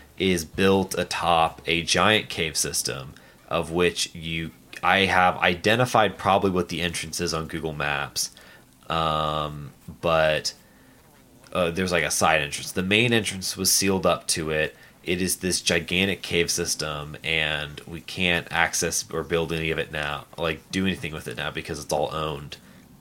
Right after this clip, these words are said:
by, you know, the develop-, the people that, you know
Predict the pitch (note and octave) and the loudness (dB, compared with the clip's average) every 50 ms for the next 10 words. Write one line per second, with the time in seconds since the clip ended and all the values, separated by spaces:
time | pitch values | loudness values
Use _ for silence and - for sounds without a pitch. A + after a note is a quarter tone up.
0 | - - - D#2+ D#2 D2 D2 D2 D2 C#2+ C#2+ C#2+ C#2+ C#2 C2+ - E2 D#2+ D2+ C#2 | -14 -6 -2 0 2 2 2 2 2 0 -2 -2 -4 -6 -8 -10 -12 -10 -10 -10
1 | C2 B1 A#1+ A#1+ - - C#2+ D#2 D2+ D2+ D2+ D2+ D2 - C2+ C#2+ - - - E2 | -10 -10 -12 -12 -12 -10 -10 -6 -2 -2 0 0 -2 -4 -6 -10 -12 -10 -10 -10
2 | C#2 C2 B1+ B1 B1 - - - - C2+ B1 G1+ G1+ G1+ | -10 -10 -12 -12 -14 -16 -16 -16 -16 -16 -16 -16 -16 -18